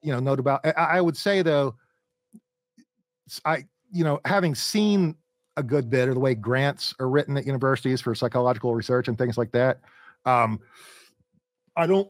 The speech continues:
think capitalism itself is necessarily the driving factor, like a lot of leftist people on the left would say it is. I think it's a driving factor, but I swear to God, when you get into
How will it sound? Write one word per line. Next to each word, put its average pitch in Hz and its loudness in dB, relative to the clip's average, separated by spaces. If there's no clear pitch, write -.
think 170 2
capitalism 156 0
itself 123 -2
is 135 0
necessarily 147 0
the 113 -2
driving 123 0
factor, 117 0
like 98 -6
a 110 -6
lot 113 -2
of 117 -4
leftist 117 -4
people 123 0
on 107 -2
the 113 -4
left 110 -4
would 98 -6
say 139 2
it 101 -2
is. 92 -12
I 160 2
think 180 2
it's - -6
a 208 2
driving 143 2
factor, 135 2
but 143 0
I 156 2
swear 214 0
to 208 -4
God, 110 0
when 147 2
you 220 2
get 190 0
into 127 0